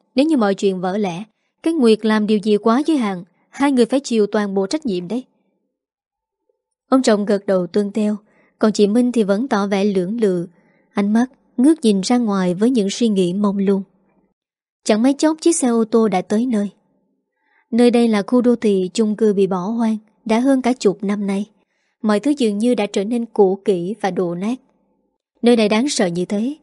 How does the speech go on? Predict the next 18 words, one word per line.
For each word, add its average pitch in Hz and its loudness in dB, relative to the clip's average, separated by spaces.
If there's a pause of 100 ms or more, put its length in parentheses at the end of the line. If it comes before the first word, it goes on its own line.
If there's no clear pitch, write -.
(260)
khi 269 0
nhìn 226 4
vào 202 0
quả 208 -4
thực 196 -2
khiến 277 -2
cho 330 -2
người 202 0
khác 262 -4 (340)
có 294 2
chút 349 2
trùng 190 2
mình 170 -4
sợ 175 -4
hãi. 190 -8 (800)
Khôi 208 2
đi 185 2
trước, 226 0